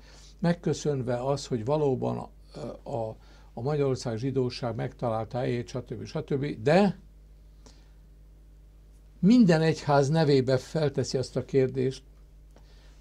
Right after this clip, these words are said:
hogy hetvenkét évvel ezelőtt elkobzott vagyonnak a jogi rendezésével kellene az egyházak önálló gazdálkodását megteremteni.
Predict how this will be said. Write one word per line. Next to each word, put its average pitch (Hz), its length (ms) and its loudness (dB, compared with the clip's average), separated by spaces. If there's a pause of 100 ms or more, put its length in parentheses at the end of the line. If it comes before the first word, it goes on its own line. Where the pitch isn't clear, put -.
hogy - 80 -12
hetvenkét 139 640 -2
évvel 123 240 -2
ezelőtt 131 460 -2
elkobzott 127 580 -6
vagyonnak 127 460 -4
a 131 40 -2
jogi 131 240 0
rendezésével 117 840 -6
kellene 127 380 -2
az 110 100 -6
egyházak 117 440 -8
önálló 113 420 -8
gazdálkodását 113 800 -10
megteremteni. 123 640 -6